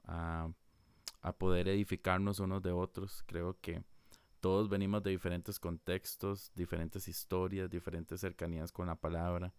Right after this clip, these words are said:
eh, y creo que en todo momento, pues, Dios nos confronta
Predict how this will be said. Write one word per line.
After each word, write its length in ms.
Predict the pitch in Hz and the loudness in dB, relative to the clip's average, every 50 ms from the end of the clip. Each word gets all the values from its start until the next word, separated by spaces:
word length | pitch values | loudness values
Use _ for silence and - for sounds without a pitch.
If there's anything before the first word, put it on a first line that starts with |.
| - - - - - - _ - - | -20 -20 -20 -20 -20 -20 _ -18 -10
eh, 440 | - 87 85 85 82 80 80 - - - | -6 -6 -4 -4 -4 -4 -4 -6 -8 -6
y 320 | - 90 92 90 90 90 | -4 -2 -2 0 0 -2
creo 260 | - - 104 117 123 - | -2 2 2 2 2 2
que 240 | - 123 107 98 - | 0 0 0 0 -2
en 160 | - 95 92 | -2 -2 0
todo 220 | - 107 101 107 113 | 2 4 4 4 4
momento, 420 | 120 113 104 104 107 113 117 - 110 | 4 2 2 2 0 -2 -4 -6 -6
pues, 380 | - 92 90 - - - - - - | -4 -4 -4 -4 -8 -12 -16 -16 -12
Dios 240 | 87 87 92 92 98 | -4 -2 0 0 2
nos 200 | 101 113 113 - | 0 -2 -2 -2
confronta 680 | - 90 87 85 - 101 104 110 120 117 - 117 - | -4 -2 -2 0 0 2 2 2 0 -2 -4 -10 -10